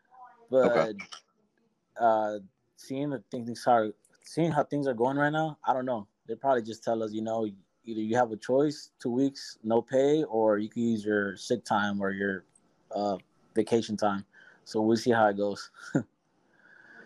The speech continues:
Speaker 2: Yeah, you, you, you stockpiling cash at home?
Speaker 1: Yeah, so, you know, I mean, you have, I have no choice, you know, start coupling, couple subscriptions, you know, Netflix had to go,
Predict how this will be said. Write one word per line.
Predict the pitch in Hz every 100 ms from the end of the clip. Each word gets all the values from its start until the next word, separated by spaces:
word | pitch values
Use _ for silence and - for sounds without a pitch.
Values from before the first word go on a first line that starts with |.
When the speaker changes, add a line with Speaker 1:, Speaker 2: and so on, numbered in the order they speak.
| - _ - -
Speaker 2:
Yeah, | 82
you, | 82 90 -
you, | 95 95
you | 90
stockpiling | - 101 92 104 95 87
cash | - 104 98
at | 85
home? | 98 104 107 _ _ _ _
Speaker 1:
Yeah, | - 110 98
so, | 101 107
you | 107
know, | 113
I |
mean, | 110 107
you | 113
have, | 123 117 120
I | 110
have | 123 123
no | 117
choice, | - 123 127 110
you | 113
know, | 107
start | - 110 -
coupling, | 120 117 110 110 117 -
couple | 123 107
subscriptions, | 104 104 - 123 - 120 110
you | 113
know, | 110 107 104 98 _ -
Netflix | 120 127 135 127
had | 131 123
to |
go, | 117 120 117 117 117 113